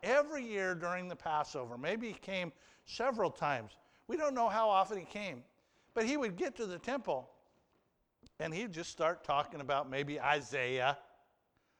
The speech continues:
or maybe he would talk about something in, in the, in the Torah, and people would gather around him, and they would be spellbound. So it wasn't his first trip.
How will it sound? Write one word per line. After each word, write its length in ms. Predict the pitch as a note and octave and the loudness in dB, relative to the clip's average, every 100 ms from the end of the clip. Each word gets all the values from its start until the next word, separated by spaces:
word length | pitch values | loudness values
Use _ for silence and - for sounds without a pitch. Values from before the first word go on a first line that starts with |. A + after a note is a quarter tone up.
| _ _ _ _ _ _ _ | _ _ _ _ _ _ _
or 80 | D#3 | -6
maybe 300 | D#3+ E3 E3+ | 0 0 0
he 80 | F3+ | -2
would 160 | F3+ - | -2 -2
talk 340 | D#3 D3+ - | 4 4 4
about 300 | D3+ D3 D#3 | 2 2 2
something 360 | - D3 E3 D#3 | -6 -6 -6 -6
in, 180 | D#3 E3 E3 | -8 -10 -12
in 120 | D3 | -10
the, 180 | D#3+ C#3 - | -10 -12 -12
in 140 | D3+ D#3 | -10 -8
the 80 | |
Torah, 580 | D3 - E3 D3 C#3 D3+ - - _ _ _ _ _ _ _ _ _ _ _ _ _ | -8 -4 0 2 2 0 -4 -20 _ _ _ _ _ _ _ _ _ _ _ _ _
and 120 | D3+ | -8
people 300 | - G3+ F3 | -2 -2 -2
would 140 | F3 B2 | -4 -4
gather 360 | D3 E3+ E3+ | -4 0 2
around 480 | D3+ C#3+ D3+ E3+ E3+ | 2 4 4 4 2
him, 200 | E3 D3 | -4 -4
and 120 | C#3 | -2
they 100 | C#3+ | -2
would 160 | D#3 C3 | -2 -4
be 120 | C#3 | -8
spellbound. 920 | C3 - F#3+ G3+ G3 D#3+ C3+ A2 E2+ - - _ _ _ _ _ _ _ _ _ _ _ _ _ _ _ _ | -8 -4 2 4 6 6 4 2 -6 -18 -20 _ _ _ _ _ _ _ _ _ _ _ _ _ _ _ _
So 80 | - | -8
it 60 | F#3+ | 0
wasn't 320 | A#3+ C#4+ C#4 | 0 0 -4
his 120 | G#3+ | -4
first 480 | - A#3 A#3+ - - | -6 0 0 0 -8
trip. 340 | - G#3+ F3+ | -2 2 2